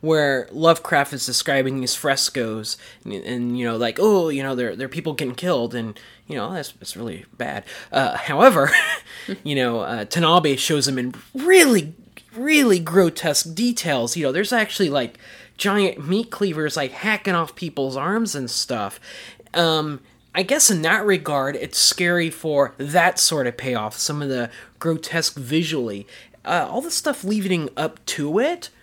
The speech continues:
I wouldn't consider scary. It's more, uh, adventurous, sorta like, you know, the aforementioned Indiana Jones in the Temple of Doom, you know, just kinda walking around through corridors. "Oh, you know, there's a,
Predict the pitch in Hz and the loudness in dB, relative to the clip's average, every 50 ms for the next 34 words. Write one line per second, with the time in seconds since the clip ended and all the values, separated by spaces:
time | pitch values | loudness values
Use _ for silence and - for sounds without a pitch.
0 | _ _ _ _ - 262 320 359 415 403 381 - - 339 320 - 311 311 294 285 | _ _ _ _ -6 -4 -2 -2 -2 -2 -4 -4 -8 -8 -6 -4 -4 -4 -4 -4
1 | 247 - - - - 233 233 254 330 370 370 285 180 117 117 - - - 208 202 | -4 -4 -6 -4 0 0 0 2 2 0 0 0 0 -2 -2 -4 -4 -2 -2 0
2 | 214 220 220 220 208 202 196 185 180 185 - - - _ - 180 170 170 196 208 | 2 2 2 2 2 2 2 0 0 -2 -8 -16 -10 _ -4 -4 0 2 2 2
3 | 247 254 - - 151 117 117 - - 175 165 165 160 160 151 135 131 135 - 156 | 2 0 -2 -2 -2 -2 0 -2 0 2 2 2 2 2 2 2 0 -2 -6 -8
4 | 147 139 131 131 - - - _ - _ - - 53 57 60 76 110 160 160 139 | -6 -6 -6 -6 -6 -8 -14 _ -20 _ -20 -20 -20 -18 -16 -10 -4 -2 0 0
5 | 131 151 - - 165 160 156 151 - 185 151 123 165 175 180 185 180 180 175 156 | 0 -2 -2 -2 -2 -2 -2 0 0 0 0 0 2 2 2 4 2 2 0 0
6 | - 180 180 214 214 185 147 - 135 135 131 131 127 - 175 165 - 160 160 160 | -2 -2 -2 -2 -2 -4 -4 -4 -4 -4 -4 -4 -4 -4 -4 -4 -2 0 2 2
7 | 147 135 131 160 196 208 175 147 131 123 127 123 120 - - 160 135 123 127 139 | 0 0 0 0 0 0 0 -2 -2 -4 -4 -4 -6 -6 -4 -4 -4 0 0 0
8 | 131 131 - 143 135 135 139 135 135 135 - 120 - - - 156 147 139 143 143 | 0 0 -2 -4 -4 -4 -4 -4 -4 -4 -6 -8 -8 -4 -2 -2 0 0 0 0
9 | 147 147 - 202 202 202 196 190 185 170 160 156 151 151 143 - 147 127 | 0 0 0 0 0 0 0 0 -2 -2 -2 -2 -4 -4 -4 -2 -4 -4